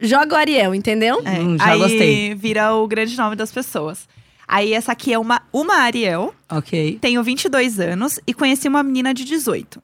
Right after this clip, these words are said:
Speaker 3: Ok.
Speaker 2: Até então a gente só ficava em festas, mas começamos a sair e conversar mais. Em duas semanas que começamos a nos ver fora de festas, ela já queria ter um relacionamento sério comigo.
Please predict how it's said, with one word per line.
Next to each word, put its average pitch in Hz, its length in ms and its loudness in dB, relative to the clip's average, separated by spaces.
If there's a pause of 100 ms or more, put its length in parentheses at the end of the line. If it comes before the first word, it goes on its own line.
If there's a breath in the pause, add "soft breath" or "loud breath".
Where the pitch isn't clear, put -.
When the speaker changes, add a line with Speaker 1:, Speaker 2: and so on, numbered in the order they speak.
(100)
Speaker 3:
Ok. 160 380 -6
Speaker 2:
Até 277 200 -2
então 339 280 0
a 262 80 2
gente 269 200 -2
só 294 160 -2
ficava 247 400 -2
em 302 60 -6
festas, 196 560 -4
mas 254 180 -2
começamos 262 480 -2
a 262 60 -2
sair 220 300 -2
e - 20 -6
conversar 240 500 -2
mais. - 380 -4 (640 soft breath)
Em 277 140 0
duas 370 240 0
semanas 214 480 -2
que - 100 -18
começamos 196 540 -6
a 180 60 -4
nos 185 160 -8
ver 170 180 -4
fora 247 320 -2
de - 140 -8
festas, - 600 -6
ela 226 220 0
já 240 140 -2
queria 240 280 -2
ter 240 200 -2
um - 20 0
relacionamento 240 600 -2
sério 254 240 -2
comigo. 220 520 -2